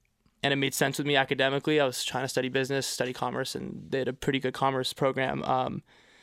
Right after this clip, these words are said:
and so it kinda just fell into place. It's not like I really pursued anything. It kinda just, the,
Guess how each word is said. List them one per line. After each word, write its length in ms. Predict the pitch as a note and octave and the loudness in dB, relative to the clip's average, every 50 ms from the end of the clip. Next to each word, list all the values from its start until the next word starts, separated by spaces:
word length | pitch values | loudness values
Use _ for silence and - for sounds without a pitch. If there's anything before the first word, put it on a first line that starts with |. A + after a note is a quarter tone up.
| - _ _ | -20 _ _
and 80 | - - | -4 0
so 100 | - F3 | 2 2
it 80 | D3+ - | 4 6
kinda 240 | - E3 G#3+ B3 | 6 8 10 10
just 280 | A#3+ C4 F#3+ - - - | 8 8 4 2 -2 -8
fell 300 | - - - D3 E3 F3 | -2 2 4 6 6 6
into 180 | E3+ D#3 - D3 | 6 4 2 -2
place. 320 | - - E3+ D#3+ D3+ - | 2 4 4 4 4 4
It's 120 | D3 C3 - | 2 0 2
not 120 | D#3 E3 | 2 4
like 180 | F3+ G#3+ G#3+ G#3 | 4 4 6 6
I 60 | F#3 | 6
really 260 | D#3+ D#3+ F3 E3 D#3 | 6 6 4 4 2
pursued 720 | D3+ - - D#3 - - - - D3+ D3+ D#3 D#3 D#3 D#3 D3+ | 2 0 0 0 0 0 0 2 4 6 6 6 6 6 6
anything. 480 | C#3+ C#3+ D3 C#3+ - - E3 E3 E3+ E3 | 4 4 2 0 0 0 2 2 2 2
It 120 | D3 - | 0 0
kinda 280 | - - D#3 F3+ G3 F3+ | 2 4 4 4 4 4
just, 360 | - F3 E3 - - - - _ | 4 4 4 4 2 -2 -10 _
the, 180 | - D3 C#3 | -4 -4 -4